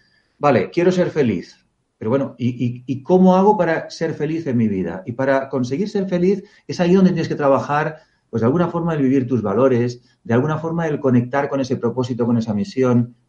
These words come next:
y de alguna forma ser tú el, el creador un poco de tu destino, es decir, de tu camino, para que sientas esa sensación, primero, de libertad, segundo, de tranquilidad, porque te da mucha más tranquilidad cuando las cosas están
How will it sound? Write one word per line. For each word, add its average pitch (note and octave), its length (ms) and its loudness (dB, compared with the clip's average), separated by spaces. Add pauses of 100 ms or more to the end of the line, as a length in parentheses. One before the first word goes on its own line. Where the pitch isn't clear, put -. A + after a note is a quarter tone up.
y B2+ 60 -2
de B2+ 80 4
alguna D#3 200 2
forma F#3 260 2
ser F3 280 -2
tú F3 180 2
el, E3+ 240 2
el C3 180 -2
creador C3 460 2
un G3 120 4
poco F3 180 -2
de D3 100 0
tu C3 140 -4
destino, A#2 640 -4
es G#2+ 80 -14
decir, A#2 240 -4
de B2+ 100 2
tu B2 140 -2
camino, B2 560 2 (380)
para C3 180 2
que B2 120 0
sientas F#3+ 500 0
esa D#3+ 100 -6
sensación, C#3+ 480 -4
primero, C#3 240 2
de F#3+ 80 4
libertad, D3 520 0 (540)
segundo, F#3+ 400 2
de B3+ 60 4
tranquilidad, C#3+ 640 2
porque F3+ 160 -2
te B2 80 -2
da D#3+ 100 -2
mucha G#3 160 -2
más E3+ 160 -2
tranquilidad C#3 420 -4
cuando C3+ 200 -4
las B2 100 -4
cosas C3 220 -6
están B2 480 -2